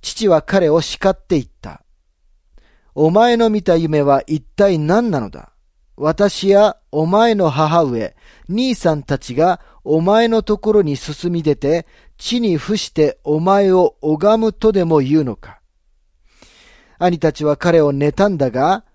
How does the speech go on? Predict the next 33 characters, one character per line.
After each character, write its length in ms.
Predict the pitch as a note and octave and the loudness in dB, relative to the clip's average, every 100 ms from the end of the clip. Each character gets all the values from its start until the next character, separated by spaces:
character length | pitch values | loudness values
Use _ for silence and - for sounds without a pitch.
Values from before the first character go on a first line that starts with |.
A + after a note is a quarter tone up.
| - - | -20 -20
父 320 | - - B3 | -18 -10 -2
は 240 | G3+ F3 - _ | 2 2 0 _
こ 160 | - F#3 | -6 -2
の 160 | A3 G#3 | -2 -2
こ 180 | F#3+ | -4
と 300 | F3+ G3 E3+ | -2 2 2
を 60 | B2+ | 0
心 580 | - D3 C#3 G#3 G3+ G3 | -6 -12 -6 0 0 0
に 100 | G#3 | -4
留 280 | - C3 B2 | -8 -8 -8
め 40 | |
て 100 | - | -10
い 60 | F2+ | -18
た。 260 | - - _ _ _ _ _ _ _ _ _ _ _ _ _ _ _ _ _ _ _ _ _ _ - - - _ - | -20 -20 _ _ _ _ _ _ _ _ _ _ _ _ _ _ _ _ _ _ _ _ _ _ -20 -20 -20 _ -6
ヨ 160 | G3+ B3 | -2 0
セ 140 | C#4 | 0
フ 160 | G#3 G3+ | 0 0
が 140 | D#3+ | 0
こ 140 | - F3+ | 0 2
の 140 | F3 | 2
夢 340 | D#3 E3 G#3+ | 2 2 2
の 140 | A#3 G3 | 0 0
こ 160 | F#3 | -2
と 200 | - G3 | 0 2
を 60 | D3 | 2
話 340 | B2 D#3 E3 | 0 -4 -4
し 20 | - | -4
た 120 | C3+ | -8
と 140 | B2 | -8
き、 180 | G#2+ D3 | -12 -12
彼 280 | - F#3+ E3+ | -2 0 2
ら 120 | C3 | 2
は 280 | C3+ F#3 | 2 2